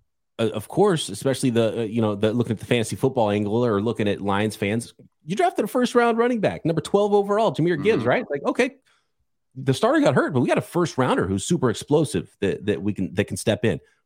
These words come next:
Speaker 1: And Craig Reynolds runs on the field, right? As the, <laughs> as the running
Speaker 2: Right.
Speaker 1: back. And you're like,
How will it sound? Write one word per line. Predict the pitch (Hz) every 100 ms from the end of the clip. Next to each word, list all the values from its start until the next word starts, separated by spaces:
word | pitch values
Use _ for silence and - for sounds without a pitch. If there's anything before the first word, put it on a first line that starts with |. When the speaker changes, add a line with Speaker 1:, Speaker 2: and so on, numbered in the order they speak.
| _ _ _ _
Speaker 1:
And | 202
Craig | 196 226 175
Reynolds | 175 226 160 107
runs | 110 98
on | 90
the | 80
field, | 101 73 - _ _ _ _ -
right? | 113 135
As | 135 123
the, | 131 110 - 226 - 214 180
<laughs> | -
as | 175
the | 151 180
running | 175 180 180
Speaker 2:
Right. |
Speaker 1:
back. | 135 160
And | 196
you're | 208
like, | 175